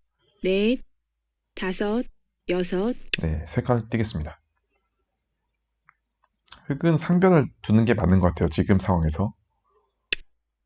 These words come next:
Speaker 2: 계속 밀어가는 자리는 기분 좋죠. 어, 여기 미는 자리도 굉장히 좋았네요. 여기 끊는 약점이 있으니까 이 두 점머리 치는 게 상당히 가치가 컸습니다.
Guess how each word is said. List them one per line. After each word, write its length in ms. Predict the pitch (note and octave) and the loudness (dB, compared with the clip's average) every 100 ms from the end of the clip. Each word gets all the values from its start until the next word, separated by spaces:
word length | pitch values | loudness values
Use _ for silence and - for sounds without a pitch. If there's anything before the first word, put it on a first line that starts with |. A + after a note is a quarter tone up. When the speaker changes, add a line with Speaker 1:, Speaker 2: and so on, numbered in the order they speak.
| _ _ _ _ _ _ _ _ _ | _ _ _ _ _ _ _ _ _
Speaker 2:
계속 200 | - - | -20 -8
밀어가는 400 | G2 F#2 F2+ E2+ | -2 0 2 0
자리는 320 | D#2+ E2+ E2 F2 | -4 -4 -4 -6
기분 240 | - F#2 | -6 -6
좋죠. 420 | - D2 F2+ A2 _ _ _ _ _ _ _ _ _ _ _ _ _ _ _ _ _ _ _ _ _ | -6 -6 -6 -6 _ _ _ _ _ _ _ _ _ _ _ _ _ _ _ _ _ _ _ _ _
어, 160 | F#2 F2 | -4 0
여기 240 | F2 G#2+ C#3 | 2 2 4
미는 200 | A#2+ B2 | 4 4
자리도 220 | A#2 A2+ | 2 0
굉장히 320 | - G#2 B2 | 2 4 4
좋았네요. 360 | G#2 F2+ D#2+ D#2 | 2 0 2 0
여기 160 | E2 E2+ | 0 -2
끊는 220 | D#3 F3+ | 0 0
약점이 260 | A#2+ G2+ F2 | 0 0 -2
있으니까 580 | E2+ F2 D#2 A2 F#2 G2+ _ _ - _ _ - - _ | -2 -6 -4 -4 -4 -8 _ _ -20 _ _ -12 -12 _
이 80 | - | -10
두 140 | G2+ - | -10 -4
점머리 340 | B2+ A2+ G2+ | 0 2 0
치는 340 | - - D#3+ A2+ | -4 -4 -4 -2
게 220 | F#2+ E2 | -4 -4
상당히 300 | - A2 F#2+ | -6 -4 -4
가치가 400 | F2+ - - F#2+ | -6 -14 -6 -4
컸습니다. 580 | - - - E2+ G2+ - | -6 -10 -6 -6 -8 -16